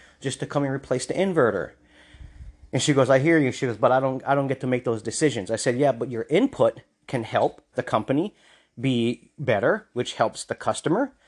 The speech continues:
I said, "Imagine this. Imagine if the inverter was bad and you guys replaced it today. Not only you guys don't have to come back anymore," I said, "but,"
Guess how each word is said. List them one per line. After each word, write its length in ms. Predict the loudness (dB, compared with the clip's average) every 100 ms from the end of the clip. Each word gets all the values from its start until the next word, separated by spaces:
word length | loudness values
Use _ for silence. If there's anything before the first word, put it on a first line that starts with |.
| _ -16 0
I 60 | 2
said, 160 | 4
"Imagine 420 | 4 4 2 0
this. 180 | -2 -2
Imagine 360 | 0 2 2 0
if 160 | -2
the 80 | 0
inverter 340 | 0 2 0 -2
was 140 | -2
bad 220 | 0 0
and 120 | 0
you 80 | -4
guys 180 | -2 -4
replaced 360 | -4 -4 -4 -4
it 80 |
today. 320 | 0 4 4 0 -20 -20 _
Not 220 | 0 2
only 260 | 2 0 0
you 200 | 0 4
guys 200 | 4 6
don't 200 | 4 2
have 140 | -2
to 60 | -10
come 240 | -2 0
back 300 | 2 0 0
anymore," 480 | -4 -4 -2 0 -2 _ _ _ -2
I 80 |
said, 300 | 0 2 -2
"but," 360 | 2 6 4 2